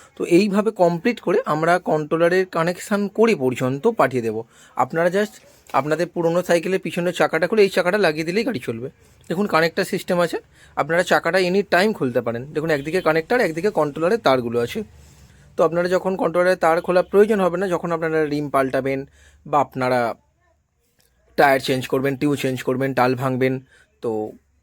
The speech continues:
মানে খুবই সুবিধাজনক এই কানেক্টারটা হয়ে। সমস্ত কোম্পানিরা দেয় না, জানেন। তো কী কী আছে আমি দেখিয়ে দিচ্ছি একটা একটা করে। দেখুন, ব্রেক লিভার আছে, মোটরের আপনার সকেট প্লাস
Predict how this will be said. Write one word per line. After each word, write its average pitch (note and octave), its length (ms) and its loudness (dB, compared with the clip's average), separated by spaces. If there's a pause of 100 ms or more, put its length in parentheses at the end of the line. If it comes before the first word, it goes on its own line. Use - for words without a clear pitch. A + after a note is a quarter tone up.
(100)
মানে C3+ 180 -8
খুবই C4 320 4
সুবিধাজনক G3 480 4
এই F#3 100 4
কানেক্টারটা C#3 560 0
হয়ে। A#2 200 0 (240)
সমস্ত E3 360 0
কোম্পানিরা D#3 480 2
দেয় C#3 180 4
না, C#3+ 100 0
জানেন। C#3+ 300 -2
তো E3 140 -2
কী F#3 160 -4
কী G#3 120 2
আছে F3+ 200 2
আমি F#3 120 0
দেখিয়ে D#3+ 300 2
দিচ্ছি E3 260 -4
একটা D#3 220 -2
একটা D3 200 -6
করে। D#3 140 -4
দেখুন, C#3+ 220 -6 (600)
ব্রেক D#3 220 4
লিভার D3 320 2
আছে, C#3+ 200 -2 (560)
মোটরের D3 420 4
আপনার C3+ 680 -2
সকেট D3+ 480 -2
প্লাস C3 240 0